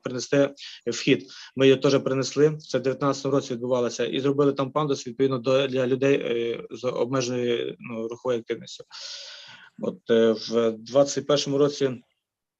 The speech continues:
після того, як ми закінчили із дахом, е, який протікав, е, відповідно до програми нефко було зроблено у нас, е, проведено роботи по енергозбереженню, е, ну, утеплення стін, е, і плюс, е, потолків,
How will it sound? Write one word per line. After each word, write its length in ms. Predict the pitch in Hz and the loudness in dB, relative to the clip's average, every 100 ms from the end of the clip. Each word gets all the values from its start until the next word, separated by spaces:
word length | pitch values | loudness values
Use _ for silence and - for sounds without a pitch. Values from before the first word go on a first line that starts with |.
| - - | -20 -4
після 380 | 151 160 - | 2 4 2
того, 180 | - 160 | 4 4
як 100 | 147 | 4
ми 80 | 147 | 2
закінчили 460 | 139 151 147 147 147 | -2 -4 -2 2 2
із 260 | 139 - | 0 -2
дахом, 520 | 135 131 156 156 127 | -4 0 -2 0 -8
е, 300 | 123 71 69 | -6 -6 -4
який 280 | 123 120 120 | -2 -2 -2
протікав, 520 | 135 123 139 131 120 - - - - - | -2 0 2 4 2 -2 -12 -12 -18 0
е, 160 | 117 113 _ _ | 0 0 _ _
відповідно 420 | 127 135 143 160 | -6 -4 2 2
до 100 | 143 | 2
програми 320 | 143 143 151 151 | 2 2 4 2
нефко 460 | 156 - 139 160 | 0 0 0 2
було 240 | 123 131 127 | -2 -2 -2
зроблено 360 | 135 139 135 | -2 -2 -2
у 40 | 135 | -2
нас, 320 | 135 131 - | -4 -4 -6
е, 80 | 120 | -4
проведено 360 | 135 135 135 | 0 0 2
роботи 320 | 127 139 143 | 0 0 0
по 260 | 117 131 127 | 0 0 0
енергозбереженню, 1000 | 127 135 135 135 120 127 143 120 123 120 | 0 -2 0 0 0 2 2 0 -4 -6
е, 220 | 131 123 127 | -4 -4 -4
ну, 140 | 123 | -4
утеплення 420 | 120 143 131 123 | -2 -2 0 -4
стін, 360 | - - 170 147 | -4 0 2 2
е, 200 | 127 120 - - - - | -2 -4 -10 -20 -20 -6
і 300 | 117 117 113 | -2 0 0
плюс, 380 | 113 143 139 127 | 2 2 2 0
е, 260 | 123 120 120 _ | 0 0 -2 _
потолків, 600 | 127 127 127 160 156 147 | -4 0 0 2 2 2